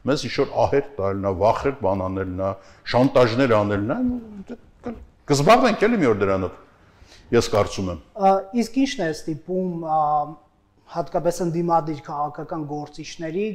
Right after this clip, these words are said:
Speaker 2: ա, հյուսիսից մարդ բերել, հա, այսպես
Speaker 1: Դե,
Speaker 2: է։
Speaker 1: բա որտեղից բերեն, հարավ ինչ չի գալիս, հարավ
Speaker 2: Ահա։
Speaker 1: չկա, հարավ որ գնում ենք,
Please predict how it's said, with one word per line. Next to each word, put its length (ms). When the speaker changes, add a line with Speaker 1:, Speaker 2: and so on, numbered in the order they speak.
Speaker 2:
ա, 240
հյուսիսից 640
մարդ 380
բերել, 400
հա, 280
այսպես 440
Speaker 1:
Դե, 40
Speaker 2:
է։ 100
Speaker 1:
բա 100
որտեղից 500
բերեն, 300
հարավ 340
ինչ 60
չի 220
գալիս, 440
հարավ 320
Speaker 2:
Ահա։ 60
Speaker 1:
չկա, 300
հարավ 360
որ 240
գնում 280
ենք, 200